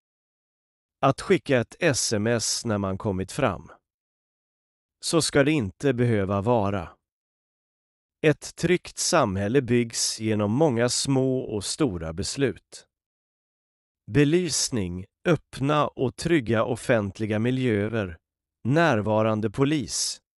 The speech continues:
samverkan mellan kommun, föreningsliv och civilsamhälle. Allt detta bidrar till hur trygg en plats upplevs.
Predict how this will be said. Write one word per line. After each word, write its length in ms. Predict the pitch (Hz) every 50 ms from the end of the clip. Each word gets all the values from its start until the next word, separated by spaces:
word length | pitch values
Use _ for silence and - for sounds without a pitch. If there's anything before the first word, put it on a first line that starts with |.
| _ _ _ _ _ _ -
samverkan 920 | - - - - 160 120 107 98 107 104 107 107 107 - - 127 127 127
mellan 300 | 120 113 101 101 101 104
kommun, 580 | - - 143 139 147 151 123 98 87 82 82 85 - _ _ _ _ _ _ _ _ _
föreningsliv 1120 | - - 151 156 165 160 135 107 101 101 101 95 - - 127 127 127 123 117 113 104 101
och 240 | 110 - 127 117 107
civilsamhälle. 1000 | - - 131 117 123 117 101 90 90 - 113 98 92 95 101 104 95 95 95 90 - _ _ _ _ _ _ _ _ _ _ _ _ _ _ _ _ _ _ _ _ _ _ _ -
Allt 460 | - 160 185 196 175 - _ - - 135
detta 380 | 135 147 127 - - 120 110
bidrar 760 | 107 113 156 156 135 104 90 85 113 120 120 117 117 113 107
till 220 | 101 - 123 110
hur 160 | 107 113 120 120
trygg 500 | - - - 123 127 123 113 104 101 117
en 280 | 120 123 104 95 95
plats 520 | 92 - 117 120 107 98 - - - - -
upplevs. 760 | 139 107 - - 113 107 95 85 78 - - - - -